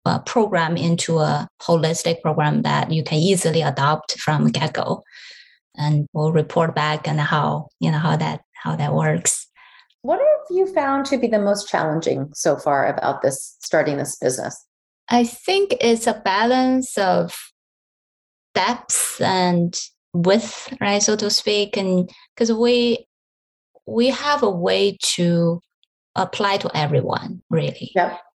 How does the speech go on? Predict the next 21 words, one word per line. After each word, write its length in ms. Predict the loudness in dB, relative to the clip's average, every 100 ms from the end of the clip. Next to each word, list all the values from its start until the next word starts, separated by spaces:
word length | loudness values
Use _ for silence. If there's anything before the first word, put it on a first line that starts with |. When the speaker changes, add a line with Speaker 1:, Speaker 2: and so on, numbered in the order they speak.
| _ _ _ _ -4
Speaker 1:
And 480 | 0 2 2 -2 -6 -14 _ _ _ _ -6
the, 680 | 0 2 2 2 2 2 -2 _ _ _ _ _ -6
the 80 |
adoption 720 | -2 2 0 0 -2 2 2 2
of 220 | -4 -4 0
different 640 | 0 0 0 2 0 -4
kind 340 | -2 0 2 2
of 220 | 0 -4 -18 _ _ _ _ _ _ -4
segments 920 | 0 0 0 0 2 4 4 2 0
or, 540 | 0 2 2 2 0 0
you 100 | 0
know, 100 | 0
personas 1040 | 0 0 2 2 2 0 0 -2 -2 -4 -8 _ _ _ _ -4
is 180 | -2 2
diff-, 280 | 0 0 0
very 220 | 2 2
different, 380 | -2 -4 -8 -6
right? 240 | -2 0 2
The 80 | 0
Speaker 2:
Yeah, 100 | 2
Speaker 1:
early 300 | 0 0